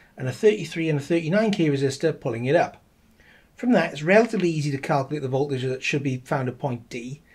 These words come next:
which you then got to use to calculate the voltage at point B, B being important as this is the voltage across the neon,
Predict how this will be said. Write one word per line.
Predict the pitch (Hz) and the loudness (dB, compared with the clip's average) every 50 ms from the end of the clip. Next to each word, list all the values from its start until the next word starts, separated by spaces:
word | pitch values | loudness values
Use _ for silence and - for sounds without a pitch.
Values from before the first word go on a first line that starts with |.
| - - - - _ _ | -20 -20 -20 -20 _ _
which | - 143 - | -8 -4 -4
you | 151 135 | 0 4
then | 170 202 240 247 | 6 6 8 8
got | 233 185 | 6 4
to | 143 135 | 2 0
use | 123 120 123 135 135 | -2 -2 -2 -2 -2
to | - 170 | -2 -4
calculate | - - 160 143 135 - 160 151 - | 0 0 0 0 0 -2 -6 -10 -6
the | 131 | -6
voltage | 131 131 131 131 117 120 | -6 -4 -4 -6 -8 -8
at | 123 120 - | -10 -10 -12
point | - 131 117 107 107 - | -10 -10 -10 -10 -10 -8
B, | - 127 123 139 190 196 196 - - - | -6 -6 -4 -2 -2 -4 -4 -6 -4 0
B | 180 214 220 | 0 2 2
being | 202 185 175 151 | 2 2 2 2
important | 143 131 - 143 127 123 147 147 147 | 2 0 -2 -4 -4 -4 -4 -4 -2
as | 127 | -2
this | 131 143 139 - | -2 -2 -2 -4
is | 202 | -4
the | 180 160 | -4 -2
voltage | 131 127 127 131 139 143 | -2 -2 -4 -6 -8 -8
across | 135 - 135 123 123 | -8 -8 -8 -8 -8
the | - 151 147 | -6 -4 0
neon, | 170 202 208 156 113 104 | 2 4 4 2 2 -2